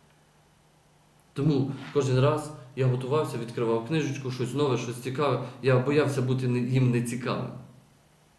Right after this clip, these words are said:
І сьогодні я маю дуже багато випускників своїх, які працюють і на високих посадах. Я вважаю,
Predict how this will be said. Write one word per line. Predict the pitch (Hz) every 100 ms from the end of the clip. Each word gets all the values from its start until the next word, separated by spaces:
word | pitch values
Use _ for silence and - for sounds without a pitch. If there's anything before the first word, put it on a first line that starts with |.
| _ _ _ _ _ _ _ _ _ _
І | -
сьогодні | - 139 147 139
я | 135
маю | 131 123
дуже | 135 123
багато | 117 120 120 120 - - - - 123
випускників | 123 127 127 135 - 147
своїх, | - 123 123 147 165 - - - - -
які | 113 113 135 117 101 120 -
працюють | 117 113 139 135 123 -
і | 104
на | 104
високих | 113 110 156 147 135
посадах. | 131 127 123 - 120 - - - - - _
Я | 127
вважаю, | 131 135 135 120 117